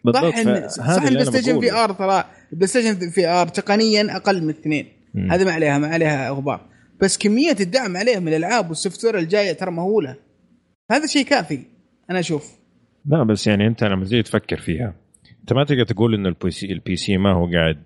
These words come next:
Speaker 1: يدعم يعني. أوكي، يعني مثلا سوني كل، كل مؤتمر تطلع وتتكلم وتوريها ألعاب، لكن ترى الألعاب اللي موجودة على البي سي ترى كثيرة.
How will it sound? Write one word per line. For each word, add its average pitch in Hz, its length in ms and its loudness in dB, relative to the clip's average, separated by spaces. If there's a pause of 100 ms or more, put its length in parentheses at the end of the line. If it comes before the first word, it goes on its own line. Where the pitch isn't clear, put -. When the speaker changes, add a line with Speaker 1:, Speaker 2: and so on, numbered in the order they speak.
(120)
Speaker 1:
يدعم 82 420 0
يعني. - 320 -10
أوكي، 98 340 0 (720)
يعني 87 220 2
مثلا 107 320 0
سوني 113 600 0
كل، 123 280 -2 (720)
كل 107 340 0
مؤتمر 95 420 0
تطلع 87 400 -2
وتتكلم 87 640 -2
وتوريها 87 460 0
ألعاب، 87 280 0
لكن 85 280 -2
ترى 92 220 0
الألعاب 92 420 0
اللي 107 120 0
موجودة 95 420 0
على 82 100 0
البي 80 120 -8
سي 107 140 -6
ترى 101 200 -2
كثيرة. 95 400 -2